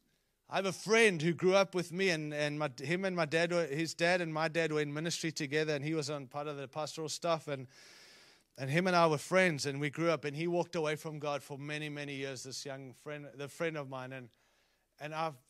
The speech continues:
encountered him again, and I said to him, "Dude, what's happened?" He said, "You're not gonna believe this. I'm back following Jesus." I said, "Tell me what happened."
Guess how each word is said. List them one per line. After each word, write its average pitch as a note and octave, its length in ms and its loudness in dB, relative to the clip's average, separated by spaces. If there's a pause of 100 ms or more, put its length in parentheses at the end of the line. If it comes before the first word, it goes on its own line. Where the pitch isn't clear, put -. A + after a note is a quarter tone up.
encountered F#3 560 -2
him F3+ 140 -4
again, F3 340 -2
and C#3+ 160 -6
I C#3 80 -4
said G3+ 240 -6
to - 80 -6
him, D#3+ 80 -4
"Dude, F#3 220 -4
what's F3 180 -2
happened?" F3 380 -2
He C3 80 -4
said, C#3 160 -8
"You're C#3+ 100 -8
not E3 140 -6
gonna E3 120 -4
believe D3+ 320 -6
this. C3 160 -8
I'm C#3 140 -10
back D#3+ 300 -8
following D3 380 -10
Jesus." D3 320 -12
I A2 60 -14
said, C#3+ 200 -16
"Tell F#3 160 -12
me A#3+ 160 -10
what G#3+ 120 -10
happened." A3+ 380 -14